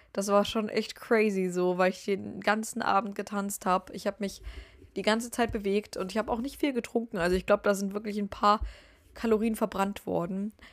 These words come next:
Ist generell auch ganz gut gewesen, weil, weil Jahrmarkt war, hab ich natürlich auch nur die ganze Zeit gefressen.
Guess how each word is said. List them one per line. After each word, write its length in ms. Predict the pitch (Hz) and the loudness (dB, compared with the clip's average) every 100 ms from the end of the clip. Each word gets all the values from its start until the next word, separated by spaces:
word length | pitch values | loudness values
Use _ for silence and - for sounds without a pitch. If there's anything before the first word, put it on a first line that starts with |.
| - _ - | -20 _ -10
Ist 100 | - | 0
generell 340 | 233 220 214 | 2 4 4
auch 120 | 202 | 2
ganz 220 | - 180 - | 0 -8 -8
gut 120 | 190 | -6
gewesen, 400 | 185 185 185 185 | -2 -2 -2 -2
weil, 320 | 175 165 180 - | 0 0 0 2
weil 180 | 156 | 2
Jahrmarkt 460 | 180 175 180 180 - | 2 2 2 0 2
war, 80 | 180 | 2
hab 100 | - | 2
ich 80 | - | -4
natürlich 320 | 175 180 180 | -4 -2 -2
auch 80 | 170 | -4
nur 100 | 175 | -4
die 120 | 175 | -2
ganze 240 | 180 214 | -4 -6
Zeit 220 | - 185 | -8 -8
gefressen. 580 | - - - 185 214 202 | -8 -8 -6 -4 -4 -6